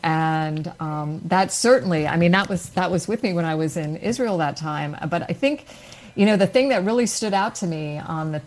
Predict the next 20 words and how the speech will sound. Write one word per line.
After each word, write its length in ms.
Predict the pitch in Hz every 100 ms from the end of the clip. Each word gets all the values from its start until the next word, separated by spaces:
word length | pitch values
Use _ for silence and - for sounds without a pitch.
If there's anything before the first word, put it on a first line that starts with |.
| -
on 160 | 165 165
the 80 | 156
trip 400 | - 214 180 180
was 720 | 160 165 160 156 160 - - - - _ - - _ _ _ 185
just 720 | 175 196 226 - - - 170
the 140 | 185 180
way 280 | 196 196
society 720 | 196 196 170 180 175 180 175
in 100 | 170
general 400 | 156 165 170 170
was, 400 | 156 156 147 - -
was 180 | 160 151
already 580 | 180 180 190 190 180 170
integrated 480 | 175 170 165 156 147
within 240 | 151 160
Israel 400 | 156 147 160 151
itself, 540 | 147 - 151 - - - - _
just 240 | 175 - - 185 - - 135 127 - 98 - 165 -
beautifully 880 | 175 208 226 202 180 175 165 160 156
representing 960 | 156 160 165 147 160 151 147 143 143